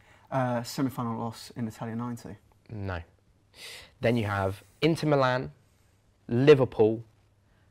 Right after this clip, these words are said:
Speaker 2: uh, out wide. And then you have Blackburn and Tottenham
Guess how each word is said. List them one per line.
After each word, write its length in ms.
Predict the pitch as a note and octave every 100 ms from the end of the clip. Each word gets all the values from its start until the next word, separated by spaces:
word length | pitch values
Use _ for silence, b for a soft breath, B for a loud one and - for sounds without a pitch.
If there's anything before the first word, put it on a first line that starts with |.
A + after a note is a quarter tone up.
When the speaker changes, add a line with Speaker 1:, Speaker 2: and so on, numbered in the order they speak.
| _ _ G#2+
Speaker 2:
uh, 280 | G2+ G2+ G2 - _
out 160 | G#2 -
wide. 320 | G2 G#2+ B2 - _ _ _ -
And 100 | B2
then 120 | C#3
you 60 | B2+
have 360 | B2+ B2+ A#2+ -
Blackburn 560 | F3 - C3 A#2+ A#2 A#2+
and 160 | A#2
Tottenham 600 | - - - - E2+ E2+